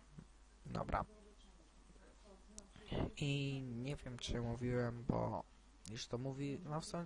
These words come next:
mówiłem to tyle razy, ale na tych nagraniach i dlatego mi się czasem myli, nie wiem, czy mówiłem, że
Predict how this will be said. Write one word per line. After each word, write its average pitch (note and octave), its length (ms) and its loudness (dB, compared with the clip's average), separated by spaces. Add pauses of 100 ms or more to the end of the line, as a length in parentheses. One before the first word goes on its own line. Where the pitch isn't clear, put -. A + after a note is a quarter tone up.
(240)
mówiłem D#3+ 420 4
to A2+ 160 -2
tyle A2 380 2
razy, A#2 560 2 (460)
ale A2+ 180 2
na A2+ 160 0
tych A#2 300 0
nagraniach A2+ 560 0
i G#2+ 60 0
dlatego G#2+ 380 -2
mi A2 120 -2
się - 340 2
czasem G#2+ 480 4
myli, A2 320 2
nie G#2+ 160 4
wiem, G#2+ 180 2
czy - 160 0
mówiłem, A2+ 440 -2 (580)
że B2 580 10